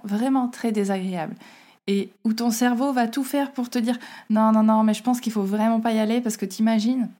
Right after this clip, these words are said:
t'imagines ce que vont penser les autres ? T'imagines ? Non, non, non, vaut mieux rester à la maison. »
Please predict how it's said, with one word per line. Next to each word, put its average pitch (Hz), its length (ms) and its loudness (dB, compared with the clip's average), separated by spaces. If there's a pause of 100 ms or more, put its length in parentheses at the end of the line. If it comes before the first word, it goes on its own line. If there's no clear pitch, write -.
(640)
t'imagines 254 560 0
ce 262 80 -4
que 254 80 -2
vont 226 160 2
penser 226 240 -2
les 220 160 0
autres ? 240 220 -6 (600)
T'imagines ? 262 640 0 (340)
Non, 180 280 -2 (400)
non, 190 180 -4
non, 185 280 -4
vaut 190 120 -6
mieux 220 140 2
rester 226 260 -2
à 214 60 2
la 196 100 0
maison. » 185 240 -4